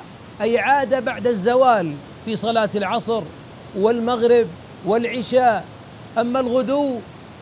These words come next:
فهو في النهار، ذهابه إلى صلاة الفجر وإلى الظهر. هذه الخطوات عند الله عظيمة، ومن كرمه جل وعلا أن الذاهبين إلى بيوته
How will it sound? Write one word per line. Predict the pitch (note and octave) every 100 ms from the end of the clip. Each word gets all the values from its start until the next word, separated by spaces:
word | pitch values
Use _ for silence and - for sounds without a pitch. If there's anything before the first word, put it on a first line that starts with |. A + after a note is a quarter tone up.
| -
فهو | A#3 C4+
في | G3 C4
النهار، | C4 C4 B3 C#4 B3 F3+ - - - F#3
ذهابه | A#3 A#3+ C4 A3+ A3+ A#3+ A#3
إلى | G#3 A#3+ A3+
صلاة | A3 A#3 A3 A3+
الفجر | F#3+ A#3+ G3 G#3+ A3 F#3 - - -
وإلى | A#3 A#3 A#3+
الظهر. | G#3+ C4 A#3+ B3 G3+ - -
هذه | G#3+ A#3+ B3
الخطوات | B3 G3+ B3+ B3+ C4+ C#4 C4 F#3
عند | B3+ B3
الله | B3+ B3+ C4 A#3+ B3
عظيمة، | A3 A#3+ B3+ C4 A3+ D#3+ G2+ - - - -
ومن | F#3+ A3+ B3
كرمه | C4 C#4 C4+ C4 B3 C4 G#3+
جل | C4+ C4
وعلا | C4 C4+ A#3+ C4+ C#4 C#4 B3 - - -
أن | A3+ B3
الذاهبين | A#3 A#3+ B3+ B3+ B3 C#4+ C#4+
إلى | C4+ C4 C4 B3+
بيوته | A3 B3+ C4 D4 C4+ C4+ C4 D4 D4